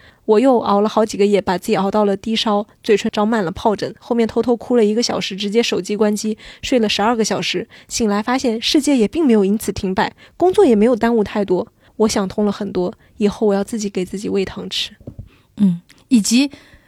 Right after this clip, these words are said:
Speaker 2: 我觉得有一点就是你一定要记得自己的身体是最重要的。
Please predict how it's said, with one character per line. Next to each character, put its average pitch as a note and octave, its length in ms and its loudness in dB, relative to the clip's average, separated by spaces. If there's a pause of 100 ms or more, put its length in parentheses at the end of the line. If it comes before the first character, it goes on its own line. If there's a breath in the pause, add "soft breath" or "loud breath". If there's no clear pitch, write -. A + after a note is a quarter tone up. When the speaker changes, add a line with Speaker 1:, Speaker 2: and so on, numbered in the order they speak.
(140 loud breath)
Speaker 2:
我 G#3+ 120 2
觉 A3+ 100 2
得 B3+ 80 6
有 G#3+ 160 2
一 F#3 60 -6
点 G3 240 -4
就 G3+ 100 -8
是 G#3 280 -6
你 F#3+ 160 -8
一 F#3+ 40 -10
定 A3 120 -4
要 G#3 220 -2
记 G3+ 200 -10
得 F3 200 -10
自 - 120 -10
己 G#3 60 -2
的 F3 100 -4
身 G#3 180 -4
体 F#3+ 140 -8
是 F3 80 -10
最 F#3+ 140 -8
重 F#3 160 -10
要 F3+ 180 -14
的。 - 80 -20